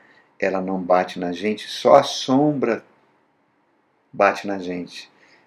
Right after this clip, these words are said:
Por quê? Porque nós estamos debaixo da proteção de Jesus, da cruz. Então, a mamãe não morreu. A mamãe tá com Jesus. E um dia, eu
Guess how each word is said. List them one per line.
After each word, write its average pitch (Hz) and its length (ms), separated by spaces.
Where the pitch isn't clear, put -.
Por 113 220
quê? 98 280
Porque 92 200
nós 92 140
estamos 95 240
debaixo 101 580
da 117 80
proteção 104 600
de 92 80
Jesus, 87 720
da 87 120
cruz. 92 640
Então, 107 520
a - 100
mamãe 92 340
não 107 140
morreu. 104 420
A 95 60
mamãe 90 320
tá 107 160
com 107 160
Jesus. 92 640
E 95 160
um 92 140
dia, 110 520
eu 117 440